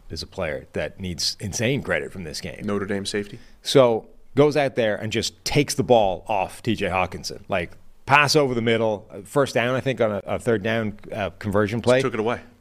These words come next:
Speaker 1: Just grabs it. Just grabs the ball from T J Hawkinson, rips it out of his grasp.
Speaker 2: At first, I
Speaker 1: Like
Speaker 2: thought they were gonna call it an interception.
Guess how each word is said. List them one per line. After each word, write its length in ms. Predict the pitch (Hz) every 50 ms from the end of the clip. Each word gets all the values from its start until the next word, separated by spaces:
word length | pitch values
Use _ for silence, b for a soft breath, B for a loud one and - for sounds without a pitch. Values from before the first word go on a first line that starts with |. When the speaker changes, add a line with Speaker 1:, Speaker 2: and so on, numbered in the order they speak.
| - -
Speaker 1:
Just 320 | 185 180 - - - -
grabs 340 | - 135 156 190 196 151 110
it. 180 | 85 - - -
Just 160 | 143 147 -
grabs 380 | - 120 147 160 170 185 151 120
the 100 | - 170
ball 360 | 127 156 151 139 123 117 117
from 380 | - - - 151 147 143 135 110
T 140 | - 143 139
J 100 | 120 135
Hawkinson, 500 | 110 131 127 117 - 104 110 101 95 95
rips 240 | 135 151 139 -
it 80 | 139 123
out 120 | 120 120
of 40 | 113
his 120 | 104 98 -
grasp. 380 | - 117 98 78 - - -
Speaker 2:
At 100 | 123 120
first, 240 | - - 196 208 127
I 40 | 123
Speaker 1:
Like 80 | 127
Speaker 2:
thought 160 | - 143 131 -
they 80 | 127
were 60 | 117
gonna 160 | 110 117 110 104
call 280 | - - 131 120 110
it 60 | 104
an 100 | 107 107
interception. 600 | 110 107 101 90 - - 117 110 - - 151 151